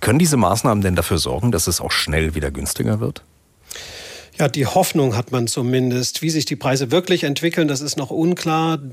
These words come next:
Speaker 2: Die Eckpunkte für dieses Kraftstoffpreisanpassungsgesetz haben eben ein Ziel, mehr Transparenz und stärkere Kontrollen. Es gibt aber auch Experten, die warnen vor möglichen ungewollten Nebenwirkungen, nämlich wenn die Tankstellen den Preis ja nur noch einmal am Tag erhöhen dürfen,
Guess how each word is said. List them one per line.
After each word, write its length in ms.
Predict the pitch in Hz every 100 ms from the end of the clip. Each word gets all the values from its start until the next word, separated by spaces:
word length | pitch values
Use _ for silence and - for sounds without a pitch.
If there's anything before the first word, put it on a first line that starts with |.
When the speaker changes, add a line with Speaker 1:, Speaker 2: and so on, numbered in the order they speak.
| -
Speaker 2:
Die 340 | 147 143 -
Eckpunkte 840 | - 165 - 175 170 165 165 151 143
für 220 | - 143
dieses 480 | 127 151 143 139 -
Kraftstoffpreisanpassungsgesetz 2000 | - 143 - - - 143 - - 131 139 - 139 156 151 139 151 147 147 127 135 -
haben 240 | 127 135 147
eben 280 | 135 127 -
ein 280 | 139 139 143
Ziel, 460 | - 160 156 156
mehr 240 | 139 135 127
Transparenz 800 | - 127 - 135 120 131 160 170
und 180 | 135 -
stärkere 560 | - 123 135 135 131
Kontrollen. 800 | - 127 117 - 120 143 170 175 - - - -
Es 80 | -
gibt 220 | 170 160
aber 140 | 143 135
auch 120 | 139
Experten, 520 | 135 - 135 147 143
die 220 | 131 113
warnen 680 | 110 120 165 175 165 160 151
vor 220 | - 139
möglichen 680 | 143 147 151 - 147 139 147
ungewollten 840 | 196 190 180 147 131 135 - 139
Nebenwirkungen, 800 | 139 147 156 147 156 165 165 151
nämlich 340 | 143 139 -
wenn 120 | 135
die 100 | 135
Tankstellen 580 | - 143 143 - 135 139
den 160 | 131 123
Preis 320 | - 127 -
ja 80 | 127
nur 140 | 131
noch 120 | 123
einmal 320 | 120 143 196 113
am 120 | 113
Tag 220 | 110 110
erhöhen 300 | 113 123 127
dürfen, 380 | 131 135 151